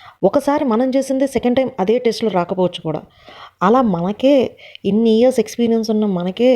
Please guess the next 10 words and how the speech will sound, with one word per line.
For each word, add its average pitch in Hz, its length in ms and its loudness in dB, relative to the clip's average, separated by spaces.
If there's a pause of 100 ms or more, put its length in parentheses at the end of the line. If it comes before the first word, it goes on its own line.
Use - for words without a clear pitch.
(440)
వంట 220 240 0
ఒకసారి 226 420 0
చేసింది 220 280 -4
ఇంకోసారి 208 640 -4
రానప్పుడు 190 540 -4 (600)
మనం 190 160 0
ఏం 233 140 0
ఫీల్ 240 220 -2
అవ్వట్లేదు 185 420 -2
కదా. 175 180 -2